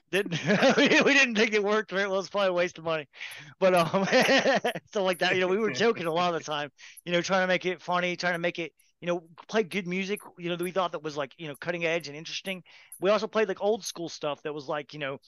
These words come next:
Appalachian based and was, like, worker rights stuff, you know, um, from Woody Guthrie to Johnny Paycheck and, like, you know, um, that dude who does, uh, Tennessee Ernie Ford, et cetera, you know, Dolly Parton, you know. So we played stuff that we tried to, like, you know, definitely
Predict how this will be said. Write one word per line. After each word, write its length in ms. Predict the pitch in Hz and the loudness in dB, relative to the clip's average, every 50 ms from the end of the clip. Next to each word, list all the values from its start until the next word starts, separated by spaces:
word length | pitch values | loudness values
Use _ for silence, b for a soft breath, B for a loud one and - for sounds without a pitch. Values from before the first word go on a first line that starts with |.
| b b - | b b -4
Appalachian 560 | 170 175 170 185 180 175 180 185 - 160 165 | -4 -2 -2 0 0 0 0 0 -2 -4 -6
based 380 | 156 160 180 208 214 165 - - | -2 -2 -2 -2 -2 -6 -8 -10
and 100 | 156 156 | -10 -10
was, 100 | 147 131 | -8 -6
like, 200 | 151 143 - - | -6 -6 -6 -6
worker 320 | 151 165 - - 170 170 | -8 -8 -6 -6 -6 -4
rights 260 | 165 175 196 202 - | -2 -2 -2 -2 -4
stuff, 340 | - - - 147 117 110 - | -8 -12 -10 -10 -12 -12 -14
you 60 | 151 | -14
know, 240 | 147 147 151 165 165 - | -12 -10 -10 -10 -10 -10
um, 160 | 156 143 139 | -10 -12 -12
from 120 | - 131 151 | -12 -10 -8
Woody 140 | 160 160 | -8 -6
Guthrie 320 | 151 156 160 160 170 170 160 | -4 -4 -4 -4 -4 -6 -8
to 40 | 131 | -8
Johnny 220 | - 147 151 151 | -6 -6 -6 -6
Paycheck 480 | - 135 160 147 - 160 165 170 - - | -8 -10 -10 -10 -8 -6 -6 -6 -6 -8
and, 140 | 123 123 | -14 -14
like, 240 | 117 110 107 - - _ B B B B B B _ - | -14 -14 -16 -16 -18 _ B B B B B B _ -12
you 80 | 151 | -10
know, 220 | 147 147 147 156 151 | -6 -6 -6 -6 -6
um, 440 | 139 139 139 135 123 110 107 98 _ _ _ _ _ _ _ _ _ - - _ | -6 -6 -6 -8 -10 -12 -16 -20 _ _ _ _ _ _ _ _ _ -20 -20 _
that 160 | - 170 170 160 | -8 -6 -4 -2
dude 140 | 175 165 | -2 -2
who 100 | 156 175 | -2 0
does, 280 | 156 160 156 156 143 127 | 0 2 2 0 0 -2
uh, 360 | 143 135 131 127 123 117 104 - _ _ _ _ _ _ _ - _ _ _ - | -4 -6 -4 -6 -6 -8 -10 -14 _ _ _ _ _ _ _ -20 _ _ _ -8
Tennessee 320 | - 190 196 170 208 202 | -6 -4 -2 -2 0 0
Ernie 160 | 196 190 180 156 | 0 0 -2 -4
Ford, 400 | - 165 170 175 190 190 165 - B B B B B B B - | -6 -4 -2 -2 -2 -2 -2 -6 B B B B B B B -8
et 80 | 160 | -4
cetera, 280 | - 202 190 190 196 196 | 0 0 2 2 0 0
you 100 | 190 190 | 0 0
know, 240 | 190 185 185 190 175 | 0 2 0 0 -2
Dolly 220 | 156 165 170 175 | -2 0 0 0
Parton, 400 | 175 - 170 175 180 185 190 175 - | 0 -2 -4 -4 -4 -8 -14 -16 -14
you 140 | 202 190 185 | -10 -6 -4
know. 160 | 185 165 - b b b b b | -4 -4 -6 b b b b b
So 100 | - 220 | -2 0
we 60 | 226 | 0
played 320 | 185 - 233 269 277 220 - | 0 0 2 2 2 2 -2
stuff 220 | - - 233 - | -4 -4 -2 -2
that 80 | 196 185 | -2 -4
we 80 | 175 | -6
tried 360 | - - - 202 196 190 185 175 | -6 -4 -2 0 2 2 0 0
to, 40 | 175 | -2
like, 220 | 160 147 131 - | -4 -4 -6 -8
you 60 | 147 | -10
know, 120 | 151 143 135 | -8 -8 -4
definitely 500 | 123 180 175 - 160 160 151 143 127 - | -2 -2 -4 -4 -4 -10 -10 -10 -10 -14